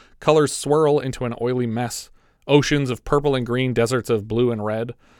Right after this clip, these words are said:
Another extreme close-up of Dave's eye. And finally, he's looking out the window of the pod into a well-appointed bedroom, with lights installed in the floor. Suddenly, without having exited the pod, he is looking across the room at himself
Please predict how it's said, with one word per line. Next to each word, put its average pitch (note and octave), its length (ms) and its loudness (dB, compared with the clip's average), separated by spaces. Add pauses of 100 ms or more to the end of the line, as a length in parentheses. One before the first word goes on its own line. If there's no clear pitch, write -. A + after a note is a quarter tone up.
(120)
Another D3+ 280 4
extreme D3 420 -4
close-up C#3 360 -2
of A#2+ 100 -4
Dave's B2 280 -2
eye. B2 280 -2 (320)
And B2+ 120 -4
finally, D3 340 2
he's C3 180 -2
looking C#3 280 -2
out C#3 160 -2
the C3 60 -2
window C#3+ 360 2
of B2 100 -4
the A#2+ 80 -8
pod B2+ 520 0
into B2+ 260 -2
a A2+ 80 2
well-appointed C3+ 640 -4
bedroom, A2 420 -8 (260)
with - 160 -14
lights B2+ 340 -6
installed A2+ 460 -6
in G#2+ 80 -4
the G2 80 -8
floor. - 440 -10 (640)
Suddenly, D#3+ 440 0 (260)
without C3+ 280 4
having C#3 300 0
exited B2+ 340 -4
the A2+ 60 -8
pod, C3 380 -2 (240)
he C#3 140 0
is B2 160 0
looking D3+ 280 0
across E3 400 -2
the A#2+ 100 -4
room A#2 300 -2
at B2 80 -6
himself D3 540 0